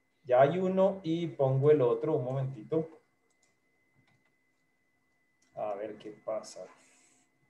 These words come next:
El que está ahí es la guía de la cadena de valor, en la cual está especificado los temas que les conté de insumo, producto, resultado, impacto. Y ahí está el otro, que es la página web del swift, en donde están todas las metodologías, incluida la M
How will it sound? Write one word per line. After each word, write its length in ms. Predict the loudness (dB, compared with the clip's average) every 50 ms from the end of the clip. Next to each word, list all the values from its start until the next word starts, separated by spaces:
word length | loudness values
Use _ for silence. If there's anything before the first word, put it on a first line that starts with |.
| _ _ _ _ _ _ _
El 120 | -4 -2
que 80 | 0 -2
está 200 | 0 4 6 6
ahí 140 | 6 6 4
es 140 | 4 4 4
la 120 | 4 2
guía 220 | 4 6 8 8
de 60 | 8 8
la 140 | 6 4
cadena 300 | 4 4 4 4 4 4
de 80 | 4 6
valor, 420 | 6 6 8 6 6 4 2 -2 -8
en 120 | -4 0
la 160 | 2 0 2
cual 220 | 4 4 4 4 4
está 220 | 2 2 2 2
especificado 800 | 2 2 0 -4 -4 -2 -4 -4 -4 -6 -4 0 2 4 4 4
los 240 | 4 2 0 -2 -2
temas 500 | -4 -2 0 0 -2 -2 -4 -6 -12 -16 -6
que 140 | -4 -2 -2
les 160 | -2 -4 -4
conté 500 | -6 -8 -8 -8 -6 -2 0 2 2 2
de 80 | 2
insumo, 460 | 0 -2 -4 -4 -4 -4 -2 -2 -2 0
producto, 420 | 0 0 0 0 -4 -2 -2 0
resultado, 680 | 0 0 -2 -4 -8 -10 -6 -2 0 2 4 2 2
impacto. 520 | 0 -2 0 0 0 0 0 -4 -10 -12 -12 -12 -14 -20 -20 -20 -20 _ _ _ _ _ _ _ _ _ -18 -10 0
Y 60 | 4
ahí 140 | 4 4 4
está 220 | 2 2 4 6
el 80 | 6 6
otro, 260 | 4 2 0 -6 -12 -18 -20 -8
que 140 | -2 -2 0
es 40 | 4
la 160 | 4 4 4
página 320 | 6 4 4 4 4 2 2
web 300 | 2 2 2 2 2 0
del 120 | -2 -2
swift, 360 | -2 -4 -4 -4 -4 -4 -8 -10 -6
en 100 | -6 -2
donde 220 | -2 -2 -2 -2 -4
están 320 | -2 -2 -4 -4 -2 0
todas 180 | 2 4 4 4
las 120 | 4 4
metodologías, 720 | 2 0 -2 0 0 0 0 0 -2 -2 -2 -2 -2 -2
incluida 360 | -4 -6 -6 -4 0 0 2 4
la 160 | 4 2 2
M 160 | 0 -2 -6